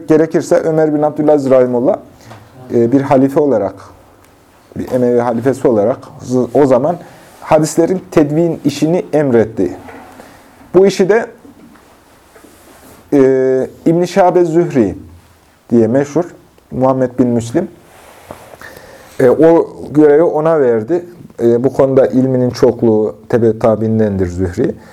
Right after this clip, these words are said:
E, ilminin çokluğu, bu ilme, e, yaptığı gayretler, hizmetler sebebiyle, e, bu işlem şunları içeriyor. Yani kimler Allah Resulü Aleyhisselatü Vesselam'dan hadis rivayet ediyorsa,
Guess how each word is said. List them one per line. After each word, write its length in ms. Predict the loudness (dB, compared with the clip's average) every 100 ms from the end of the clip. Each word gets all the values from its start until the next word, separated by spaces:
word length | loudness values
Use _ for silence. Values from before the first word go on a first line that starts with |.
| -20 -20 _ _ -4
E, 340 | 0 0 0 -4 -8 -20 -8
ilminin 400 | -2 0 0 -2
çokluğu, 640 | 0 0 2 2 2 2 -4 -14 -20 -2
bu 60 | 2
ilme, 680 | 2 2 0 2 2 2 0 -6
e, 300 | -12 -2 2
yaptığı 520 | 2 2 0 0 -2
gayretler, 560 | 2 2 2 0 0 -2
hizmetler 500 | -2 -2 0 2 2
sebebiyle, 580 | 2 2 2 2 -2 -4 -10 -20 -20 -20 -20 -20 -6
e, 320 | -2 0 0 2
bu 340 | 2 2 -4 -18 -20 _ -4
işlem 380 | -2 0 0 0
şunları 440 | -2 0 2 2
içeriyor. 440 | 2 0 -2 0 0
Yani 360 | -2 -2 -4
kimler 420 | -4 -2 2 0 0
Allah 260 | 0 0
Resulü 320 | -2 -2 0 0
Aleyhisselatü 560 | 0 -2 -2 -2 -2
Vesselam'dan 400 | -4 -2 -2 -2
hadis 400 | -2 -2 -2 0
rivayet 280 | 2 2 2
ediyorsa, 520 | 0 0 -2 -4 -6